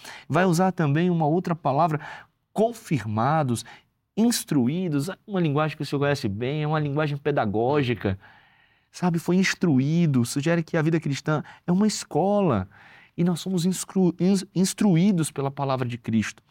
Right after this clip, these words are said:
E no verso sete também, uma igreja verdadeira manifesta efusiva gratidão a Deus. Olha só, a palavra crescendo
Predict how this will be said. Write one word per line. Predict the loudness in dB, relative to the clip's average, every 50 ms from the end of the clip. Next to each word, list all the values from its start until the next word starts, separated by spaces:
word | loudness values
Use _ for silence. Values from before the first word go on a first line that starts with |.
| _ _ -20 -20 -20 -20 -12 -4 0
E |
no | 2 4 4
verso | 4 2 2 0 -2
sete | -4 -2 0 0 -2 -2 -4
também, | -4 -4 -2 -2 0 0 0 0 -2 -4 -8 -20 -20 -20 -20 -10 -2
uma | 0 2 4 4 4
igreja | 2 0 -2 -2 0 2 4 4 4 4 2 2 0
verdadeira | 0 0 0 0 -2 -2 0 0 0
manifesta | 0 -2 -2 -4 -4 -2 -2 -2 -2 -2 -4 -10 -12 -12 -16 -8 -2
efusiva | -2 -2 -2 -2 -4 -4 -4 -4 -4 -2 -2 0 0 0
gratidão | -2 -2 -4 -4 -4 -4 -4 -4 -2 -2
a | -2
Deus. | -2 0 0 0 0 -2 -6 -12 -16 -18 -20 -20 _ _ _ _ _ -4
Olha | -2 0 0 0
só, | -2 -2 -2 -2 -2 -4 -10 -20 -20 -18 -10 -4
a | -4
palavra | -2 0 0 2 2 2 0 -2 -4 -6 _ _ _ -2
crescendo | 0 2 2 0 -2 -6 -8 -4 -2 0 2 4 4 4 4 2 0 0